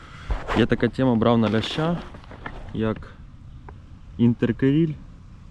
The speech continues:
карамель лящ. Закинув я, е, дві палички.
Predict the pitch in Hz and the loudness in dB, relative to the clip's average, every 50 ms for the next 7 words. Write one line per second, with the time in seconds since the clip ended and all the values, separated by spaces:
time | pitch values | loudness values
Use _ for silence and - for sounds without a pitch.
0 | - - - 104 101 107 107 113 117 117 113 - 110 107 101 95 85 85 85 - | -12 -4 0 0 2 4 4 4 4 4 2 2 2 2 2 2 0 -2 -6 -8
1 | - - - - - - - - - - - - - - - - - - - - | -10 -10 -10 -10 -10 -10 -12 -12 -12 -12 -12 -12 -14 -14 -14 -14 -12 -8 -2 2
2 | 107 120 123 - 143 135 131 123 120 113 113 104 - - - - - - 107 110 | 4 4 4 4 4 4 6 6 6 6 6 4 0 -6 -10 -8 -4 -2 -2 0
3 | 110 107 107 107 107 104 104 113 113 - - 202 220 226 214 196 - - - 190 | 0 2 2 0 0 0 2 2 2 2 4 4 4 4 4 2 0 -2 -4 -2
4 | 185 | -4